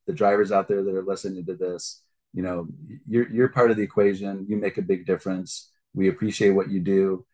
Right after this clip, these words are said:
And, uh, you can make a, an even bigger difference in your communities by, you know, taking some baby steps,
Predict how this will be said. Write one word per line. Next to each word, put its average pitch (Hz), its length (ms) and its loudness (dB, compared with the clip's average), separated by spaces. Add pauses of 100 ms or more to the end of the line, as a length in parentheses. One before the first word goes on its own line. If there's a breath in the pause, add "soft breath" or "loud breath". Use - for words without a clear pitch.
(300)
And, 90 420 -2
uh, 90 320 -2
you 104 160 2
can 104 160 4
make 98 180 2
a, 92 200 2
an 101 120 0
even 92 200 -2
bigger 92 200 0
difference 87 300 -6
in 92 80 -2
your 87 140 -6
communities 87 600 -6
by, 85 280 -2 (440)
you 95 220 -4
know, 98 180 2
taking 123 300 0
some 107 160 4
baby 98 240 6
steps, - 640 0